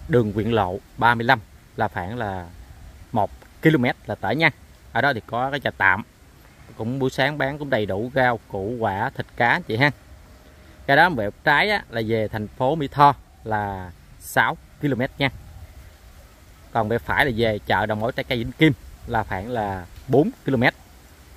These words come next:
Rồi, để quay một vòng mình xem ha. Đây là hàng xóm của mình đây. À, rất là đông đúc nha. Đây là đèn đường nè, anh chị thấy không? Cái đường này là lúc trước là đường, à, hai mét. Đó, giờ hiện tại là nhà nước đang mở rộng ra là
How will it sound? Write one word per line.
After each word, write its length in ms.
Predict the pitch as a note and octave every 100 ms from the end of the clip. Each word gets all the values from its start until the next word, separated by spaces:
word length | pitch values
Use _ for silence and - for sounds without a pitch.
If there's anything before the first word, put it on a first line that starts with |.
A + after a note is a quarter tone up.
| - - - - - - - - - - - - - - - - -
Rồi, 160 | A#2 A#2
để 80 | A#2+
quay 140 | C#3+
một 120 | A2
vòng 220 | G#2+ A2
mình 100 | A2
xem 240 | G#2 C#3 B2+
ha. 140 | D#3 C3+ -
Đây 120 | A#2+
là 100 | B2
hàng 100 | G#2+
xóm 200 | G2+ B2+
của 60 | C3+
mình 120 | - G#2+
đây. 140 | A#2 - - - -
À, 600 | G#2+ B2+ B2+ A#2 A2 G#2
rất 180 | G#2+ -
là 60 | A2
đông 140 | G2+
đúc 100 | B2 -
nha. 180 | B2 G#2+ - - - - - - -
Đây 120 | A#2+
là 100 | A2+
đèn 180 | G#2+ G2+
đường 200 | A2 G2+
nè, 40 |
anh 60 | G#2+
chị 100 | A2
thấy 100 | B2
không? 140 | A#2+ - - - - - - - - - - - - - - - - - - - - - - - -
Cái 80 | -
đường 160 | D3 B2+
này 140 | B2+
là 200 | B2 B2
lúc 100 | C3+ D3
trước 160 | F#3
là 120 | G#3+ C#3
đường, 280 | A#2+ A#2
à, 720 | A#2 A#2 A#2 A2+ A2+ A2 G#2+ G2+ -
hai 180 | D3+ D3
mét. 180 | G3 - - - - -
Đó, 180 | B2+ C#3
giờ 480 | A#2+ A2+ A2+ A2 G2
hiện 140 | A2+
tại 220 | A2+ A2 A2+
là 60 |
nhà 80 | G#2+
nước 320 | G#2+ C#3 -
đang 220 | A#2+ B2
mở 100 | A2+
rộng 260 | C3+ G#2 A2+
ra 60 | A#2
là 220 | G#2+